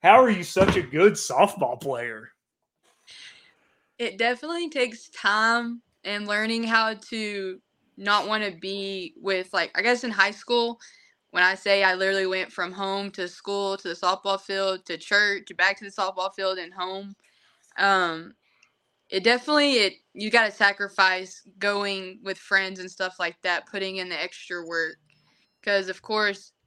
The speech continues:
Speaker 2: everybody wants to have their group of friends and go and hang out and stuff like that. But at the end of the day, if you wanna be good and be the best and play at the next level, you gotta sacrifice time for yourself to get better.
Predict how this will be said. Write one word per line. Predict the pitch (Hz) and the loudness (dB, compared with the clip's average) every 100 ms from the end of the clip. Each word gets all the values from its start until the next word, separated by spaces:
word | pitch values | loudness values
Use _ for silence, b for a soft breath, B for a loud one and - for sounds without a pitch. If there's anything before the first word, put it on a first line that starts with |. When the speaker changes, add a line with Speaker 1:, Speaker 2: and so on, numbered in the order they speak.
| _ | _
Speaker 2:
everybody | 185 196 196 196 190 | -2 0 2 2 0
wants | 185 190 - | -4 -6 -4
to | 196 | 0
have | 190 190 185 | 2 0 -2
their | 190 | -6
group | 190 196 | -4 -6
of | 196 | -6
friends | 190 196 190 190 190 | -4 -2 -2 -4 -6
and | 185 180 | -8 -2
go | 190 | -2
and | 190 | -2
hang | 190 185 180 | -6 -6 0
out | 175 175 175 | 0 0 -4
and | - | -10
stuff | - 190 - | -8 -8 -4
like | 180 175 | -4 -4
that. | 180 175 170 - _ | -2 -2 -2 -8 _
But | 190 180 165 - _ _ - | 0 0 -2 -10 _ _ -4
at | 196 | -4
the | 202 | -2
end | 202 | -6
of | 185 | -6
the | 180 | -2
day, | 185 196 190 | 0 2 0
if | 180 185 | -6 -8
you | 185 | -8
wanna | 185 180 | -6 -6
be | 175 185 | -8 -12
good | 175 185 185 180 175 | -6 -2 0 -2 -4
and | 160 175 | -8 -8
be | 185 | -8
the | 170 | -6
best | 180 185 180 175 | -4 -2 -2 -8
and | 165 180 | -14 -8
play | 190 | -6
at | 185 | -4
the | |
next | 180 170 - | -6 -8 -4
level, | 190 185 175 | -4 -2 -4
you | 180 | -4
gotta | 175 170 | -4 -6
sacrifice | 165 180 180 180 170 170 165 170 - | -4 -2 -2 -6 -8 -2 -2 -4 -12
time | - 190 180 175 170 180 | -6 0 2 2 -2 -14
for | - | -10
yourself | 180 175 - 185 175 - | -8 -8 -6 -4 -4 -6
to | 175 | -6
get | 175 165 | -6 -2
better. | 170 165 165 | 0 0 -2